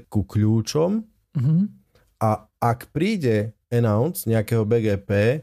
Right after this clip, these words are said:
Speaker 1: pre nejaký autonómny systém, ktorý nebude podpísaný, data-, overí sa to,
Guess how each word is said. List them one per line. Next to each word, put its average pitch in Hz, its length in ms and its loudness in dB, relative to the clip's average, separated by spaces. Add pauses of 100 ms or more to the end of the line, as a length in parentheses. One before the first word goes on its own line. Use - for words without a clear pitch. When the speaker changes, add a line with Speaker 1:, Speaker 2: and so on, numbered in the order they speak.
(220)
Speaker 1:
pre 113 220 0
nejaký 127 240 -2
autonómny 127 560 0
systém, 104 400 0
ktorý 113 400 0
nebude 151 320 0
podpísaný, 101 720 -2
data-, 95 400 -2
overí 104 400 0
sa - 160 -8
to, 120 160 -2